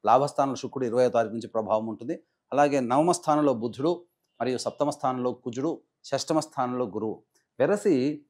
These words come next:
ఇక్కడ ప్రధానంగా ఈ ధనుసు రాశి వారికి గతంలో ఉన్నటువంటి కంటే కూడా కొంత ఇబ్బందికర పరిస్థితులన్నింటినీ ఎక్కువగా ఉంటాయని చెప్పవచ్చు.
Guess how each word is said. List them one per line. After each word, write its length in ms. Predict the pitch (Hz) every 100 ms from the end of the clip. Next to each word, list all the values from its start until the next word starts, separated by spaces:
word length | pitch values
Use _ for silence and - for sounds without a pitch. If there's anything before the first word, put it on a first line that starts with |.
| _ _
ఇక్కడ 140 | -
ప్రధానంగా 560 | 135 127 107 151 156 147
ఈ 160 | 131 131
ధనుసు 340 | 107 165 -
రాశి 220 | 156 147
వారికి 460 | 135 131 131 101 - _ _ - 139
గతంలో 580 | 196 202 196 202 175 - - _ 131
ఉన్నటువంటి 460 | 151 147 147 139
కంటే 280 | 135 117 135
కూడా 340 | 131 127 95 92 _ _ _
కొంత 400 | 156 156 143 104 -
ఇబ్బందికర 400 | 131 156 156 139
పరిస్థితులన్నింటినీ 840 | 131 120 - 120 120 117 117 139
ఎక్కువగా 320 | 110 123 123
ఉంటాయని 280 | 117 107 113
చెప్పవచ్చు. 440 | 107 90 101 -